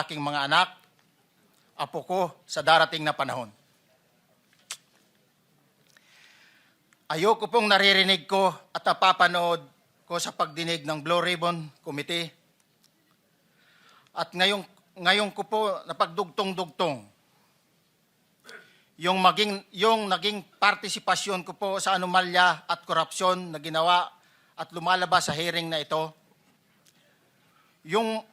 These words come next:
yung palang pera na binubuhat namin at dinideliver mula sa masamang gawain na nagdulot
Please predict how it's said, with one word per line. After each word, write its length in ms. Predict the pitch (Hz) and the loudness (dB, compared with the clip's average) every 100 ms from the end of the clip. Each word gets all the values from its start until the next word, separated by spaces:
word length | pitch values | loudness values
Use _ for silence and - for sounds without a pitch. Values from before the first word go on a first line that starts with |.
| - | -10
yung 160 | 196 | -4
palang 320 | 214 214 214 | 4 6 4
pera 320 | - 226 220 202 | 2 4 4 4
na 160 | 202 | 2
binubuhat 560 | 196 202 175 202 190 185 | -2 -6 -2 2 4 4
namin 400 | 196 190 190 180 - | 4 4 2 -2 -4
at 160 | 180 | -4
dinideliver 800 | 156 175 190 170 180 190 180 175 | -4 -4 -4 -4 -4 -4 0 -2
mula 320 | 165 175 185 | -2 2 2
sa 160 | 180 180 | 4 0
masamang 480 | 170 - 170 180 170 | -2 -2 2 2 2
gawain 640 | 160 170 170 165 165 151 _ _ - | 2 4 4 0 -6 -10 _ _ -20
na 160 | - 170 | -2 0
nagdulot 480 | 151 170 185 185 | 0 -2 0 -2